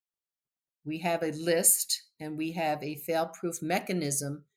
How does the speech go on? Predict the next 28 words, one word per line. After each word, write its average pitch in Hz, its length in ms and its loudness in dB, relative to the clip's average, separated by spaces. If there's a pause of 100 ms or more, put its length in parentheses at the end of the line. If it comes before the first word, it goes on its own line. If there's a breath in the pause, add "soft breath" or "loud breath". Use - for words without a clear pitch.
(120)
to - 80 -8
identify 170 920 2
that 160 340 -2 (340)
failed - 320 2
appointment 147 640 -4 (720)
and 147 280 -4
reach 175 300 0
out 175 200 4
appropriately 165 1040 -2 (500 soft breath)
to - 120 -8
make 156 260 -4
sure 160 340 -2
that 147 200 -6
that 147 260 -2
patient 147 440 -8 (140)
doesn't 139 320 -6
fall 139 320 -4
through 147 140 -6
the 139 60 -14
cracks 139 680 -6 (300)
and 135 340 -6
they're 139 180 -2
on 135 220 0
medicines 135 580 2
that 135 340 -4 (1080)
could 151 180 -2
do 143 180 -2
harm. 135 400 -6